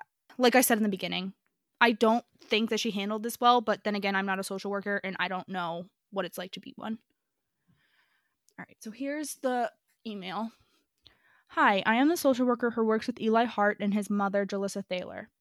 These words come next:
I was made aware of some issues that occurred last night and this morning, and I know that Eli's mom called school to see if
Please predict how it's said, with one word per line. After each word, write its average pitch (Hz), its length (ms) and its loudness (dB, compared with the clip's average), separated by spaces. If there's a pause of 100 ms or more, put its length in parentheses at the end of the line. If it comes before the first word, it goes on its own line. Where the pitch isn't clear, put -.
(300)
I 226 120 2
was 277 140 2
made 294 160 4
aware 269 240 2
of 247 80 -2
some 247 160 -2
issues 226 360 -6
that 220 120 0
occurred 220 300 0
last 220 300 -2
night 202 220 -6
and 214 120 -4
this - 180 -6
morning, 190 480 -6
and 208 140 -6
I 208 80 -4
know 208 220 -2
that 226 180 -2
Eli's 220 320 -4
mom 202 260 -2
called 208 340 -4
school 196 540 -2 (320)
to 233 100 -4
see 226 220 0
if - 240 -2